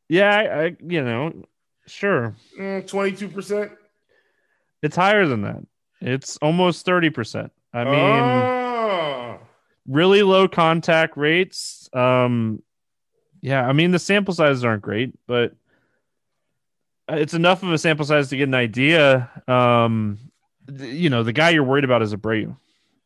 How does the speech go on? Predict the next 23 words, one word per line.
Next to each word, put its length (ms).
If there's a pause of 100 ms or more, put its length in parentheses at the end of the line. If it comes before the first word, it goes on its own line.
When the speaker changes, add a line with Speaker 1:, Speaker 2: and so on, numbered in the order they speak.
(160)
Speaker 1:
Um, 540
Speaker 2:
Yeah. 220
Speaker 1:
and, 100
like, 180
that's 220
the 60
guy 100
you're 120
worried 160
about 220
anyway. 480 (1200)
I 100
don't 120
know. 140
I 100
don't 220
hate 160
it. 200
I, 100
I 240
really 280
don't. 420 (140)
Um, 640